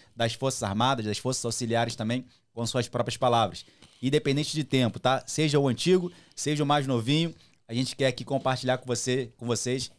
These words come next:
história de sucesso. Vamos começar aqui pelo Hulk. Hulk, fala pra gente como que tudo começou, cara. Como é que é essa, esse despertar pra se tornar um militar,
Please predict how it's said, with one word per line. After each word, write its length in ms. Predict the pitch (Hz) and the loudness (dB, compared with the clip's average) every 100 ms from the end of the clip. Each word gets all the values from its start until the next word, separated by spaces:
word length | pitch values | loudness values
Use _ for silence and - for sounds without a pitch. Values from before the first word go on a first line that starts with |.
| _ | _
história 300 | - - 120 | -8 -2 -2
de 40 | 117 | -2
sucesso. 420 | 127 107 87 - - - - - | -6 -4 -6 -8 -18 -20 -20 -6
Vamos 160 | 135 | -4
começar 280 | 160 170 156 | 2 2 2
aqui 140 | 160 160 | 0 0
pelo 220 | 170 156 | 0 2
Hulk. 340 | 143 180 175 | 4 2 0
Hulk, 360 | 127 180 170 - - - - | 2 2 2 -4 -20 -20 -20
fala 280 | - 147 180 | -6 2 2
pra 180 | 180 165 | 4 2
gente 260 | 143 175 - | 2 0 -2
como 240 | 160 175 | 0 0
que 100 | - | -2
tudo 200 | - 160 | -4 -2
começou, 520 | 175 170 127 - 160 | 0 2 0 2 2
cara. 160 | 135 107 | 2 -2
Como 180 | 117 135 | -2 -2
é 60 | 147 | -2
que 120 | 147 | 0
é 20 | |
essa, 300 | 143 - 135 135 | 0 2 0 0
esse 460 | 113 135 123 110 | -6 -2 0 -2
despertar 800 | 107 117 - 139 113 131 139 143 _ _ _ _ | -4 -8 0 0 0 0 0 -2 _ _ _ _
pra 140 | - 120 | -2 -2
se 160 | - | -2
tornar 300 | - 123 127 | -4 0 2
um 40 | 135 | 0
militar, 560 | 135 113 - 127 127 | 0 -2 0 0 0